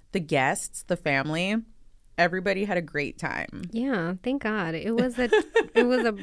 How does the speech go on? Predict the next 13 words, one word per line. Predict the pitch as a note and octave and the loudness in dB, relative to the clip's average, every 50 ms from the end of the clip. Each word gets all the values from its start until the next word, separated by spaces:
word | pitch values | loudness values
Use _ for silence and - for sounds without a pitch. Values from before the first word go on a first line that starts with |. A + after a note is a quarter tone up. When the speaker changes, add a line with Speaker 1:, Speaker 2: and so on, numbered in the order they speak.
| G3 G3 G3 | -10 -12 -6
Speaker 2:
yeah, | G3+ G#3+ A#3 A3 F#3+ F3 F3 F#3 F#3+ | -2 0 0 2 0 0 -2 -4 -4
the | - A3+ | -4 -2
best | G#3 - C4+ F4+ - - | 2 2 2 2 0 0
case | - G#3 C#4+ C#4+ | 0 0 0 2
scenario, | - C4 A#3+ G#3+ G3 F#3 F3+ F3 E3+ D3 | 2 2 2 4 4 2 2 2 2 2
honestly. | - D#3+ E3 E3 E3 - - - D#3 D3+ D#3 D3+ E3 - - - - - - - - - - | 2 0 0 0 -2 -6 -6 -6 -4 -4 -4 -4 -6 -10 -14 -18 -20 -20 -20 -20 -20 -8 -4
'Cause | - A3+ - | -4 -2 0
sometimes | - C#4+ D4+ D#4+ E4 D#4+ C#4+ | 2 2 4 6 6 6 4
you | C#4+ C4+ | 4 4
go | C4+ C4+ | 4 4
to | B3+ B3 | 4 4
weddings | A3+ G#3 G3 G3 G3 G3 G3 G3 G3 G3 G3 G3 G3 - - - - | 4 2 2 2 2 2 2 2 2 2 0 -2 -4 -6 -14 -12 -6
and | F#3 F#3+ G#3+ G3+ | -2 -2 -2 -2